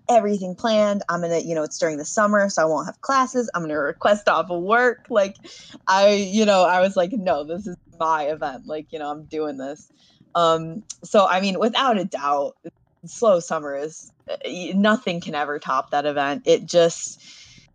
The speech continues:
it <laughs> was crazy in the best of ways. We had a fucking blast. Um,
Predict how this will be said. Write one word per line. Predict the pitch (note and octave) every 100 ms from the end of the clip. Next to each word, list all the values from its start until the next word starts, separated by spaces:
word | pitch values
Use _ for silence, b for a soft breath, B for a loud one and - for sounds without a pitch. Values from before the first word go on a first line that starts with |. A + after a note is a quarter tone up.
| -
it | G#3
<laughs> | A3+ - C4
was | D#4+ - -
crazy | - - A#3 A3+ G#3+ A3 G#3
in | G3+
the | C#4+
best | D4+ F3+ F3+ E3+ -
of | E3+
ways. | D#3+ D#3 D#3 D#3+ D#3 -
We | F3 F#3 G3
had | G#3 G3 G3 F#3+
a | E3+ -
fucking | F3 F3+ - F3 E3
blast. | C#3+ D3 C#3 C#3 C#3+ - - -
Um, | D#3 D#3+ D#3